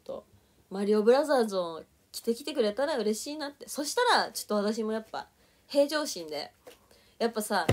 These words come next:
え、だから待って、十二日絶対埋めて。みんな完売させて。マジで。ちょ、さ、なんかさ、いつもさ、いつもは気になんないんだけど、なん、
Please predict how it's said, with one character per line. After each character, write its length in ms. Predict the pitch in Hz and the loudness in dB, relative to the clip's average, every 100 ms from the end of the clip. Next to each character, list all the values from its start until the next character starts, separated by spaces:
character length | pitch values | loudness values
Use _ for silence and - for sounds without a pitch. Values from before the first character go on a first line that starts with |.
| - | 0
え、 60 | 226 | 0
だ 80 | 320 | 0
か 80 | 311 | -2
ら 60 | 214 | -2
待 220 | 392 466 | 0 0
っ 40 | 233 | 0
て、 40 | |
十 140 | 196 | 2
二 60 | 359 | 2
日 360 | 587 587 554 247 | 2 -2 -4 -2
絶 160 | 220 | -2
対 180 | - 359 | 2 2
埋 80 | 370 | 2
め 120 | 359 | 0
て。 320 | 370 320 349 - _ _ _ _ _ | 0 0 0 -4 _ _ _ _ _
み 120 | 262 | -2
ん 20 | |
な 100 | 302 311 | -2 -2
完 240 | 277 277 | -2 4
売 160 | 311 330 | 4 4
さ 100 | 320 | 0
せ 100 | 294 | -2
て。 340 | 269 240 - - _ _ - | 0 0 -4 -14 _ _ -2
マ 160 | 208 | -2
ジ 120 | 202 | -2
で。 220 | - - - _ _ _ _ _ | -6 -10 -12 _ _ _ _ _
ち 120 | - 233 | -4 0
ょ、 80 | |
さ、 180 | 214 226 | 4 4
な 80 | 214 | 4
ん 60 | 220 | 2
か 100 | 214 | -2
さ、 160 | 208 | -2
い 80 | 208 | -2
つ 200 | - 508 | 6 6
も 140 | 277 | 6
さ、 540 | 240 214 196 170 147 - _ - _ _ _ _ - | 2 0 2 0 -2 -8 _ -20 _ _ _ _ -12
い 80 | 240 | -4
つ 140 | 453 | 2
も 80 | 440 | 4
は 100 | 240 | 4
気 140 | 220 | 0
に 80 | 233 | -2
な 100 | 294 | -2
ん 60 | 269 | -2
な 80 | |
い 40 | 208 | -2
ん 60 | |
だ 100 | 180 | -4
け 100 | 160 | -6
ど、 300 | 160 175 156 - _ _ 185 | -6 -4 -6 -10 _ _ -14
な 120 | |
ん、 100 | 190 | -14